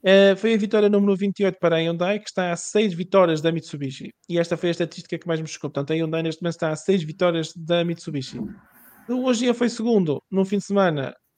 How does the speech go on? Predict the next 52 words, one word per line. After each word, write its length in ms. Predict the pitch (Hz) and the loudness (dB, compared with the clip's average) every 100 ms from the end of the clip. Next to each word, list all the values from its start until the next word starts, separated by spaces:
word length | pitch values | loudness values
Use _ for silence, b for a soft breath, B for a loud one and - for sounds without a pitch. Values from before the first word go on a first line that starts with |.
| _ _ | _ _
um 100 | 311 | -10
bocado 500 | - 247 180 165 165 | 0 2 4 2 0
atrapalhado, 560 | 170 180 160 151 165 190 | -2 -2 -2 2 2 2
até 300 | 185 156 147 | 0 -2 -2
a 40 | |
nível 240 | 147 151 147 | 0 0 -2
pessoal. 340 | - 151 165 | -2 -2 0
Ele 140 | 156 | -2
até 160 | 151 156 | -2 -2
confessou 340 | 160 156 - | -4 -6 -4
que 80 | 160 | -4
perdeu 240 | 175 165 160 | -2 0 2
uma 140 | 165 | 0
pessoa 280 | - 170 165 | 0 0 2
próxima 520 | 170 160 160 147 139 - _ | 2 0 -2 -6 -6 -12 _
que 160 | 190 | -4
o 560 | 165 165 160 156 151 170 | -2 -2 -4 -4 -6 -6
levou 300 | 156 165 165 | -2 0 0
ao 40 | |
desporto 320 | 160 170 160 | -2 -4 -4
motorizado, 680 | 170 165 165 165 156 147 147 _ - | -4 -4 -2 0 0 -2 -8 _ -14
eh, 80 | 156 | -8
quando 180 | 156 | -4
ele 140 | 156 151 | -2 0
era 100 | 160 | 0
mais 220 | 170 180 | 0 0
novo. 260 | 226 240 269 B B B B - | -2 -4 -8 B B B B -6
Portanto, 160 | 190 | -2
foi 80 | 208 | 0
um 40 | 202 | 0
fim 60 | |
de 60 | 208 | 2
semana 240 | 208 202 | 2 4
difícil. 440 | 190 202 220 220 185 | 2 0 -2 0 0
Ele 80 | 170 | 2
tentou, 460 | 180 185 170 160 | 2 4 4 2
por 140 | 160 165 | -4 -4
tudo, 240 | 185 160 | -4 -2
vencer 280 | 175 170 170 | -2 0 -2
e 40 | |
dedicar 320 | 160 165 170 | -2 -2 2
a 100 | 165 | 2
vitória, 380 | 160 165 175 151 | 2 2 2 2
mas 160 | 139 143 | 0 -2
não 80 | 147 | -2
foi 120 | 165 | -4
possível. 460 | - 254 254 320 - b b b - | -4 -4 -4 -6 -12 b b b -4
E 120 | 277 | 2
o 60 | |
Elfyn 260 | 277 262 240 | 4 4 2
Evans, 280 | 240 269 247 | 0 0 -6
pronto, 300 | 220 233 | -6 -6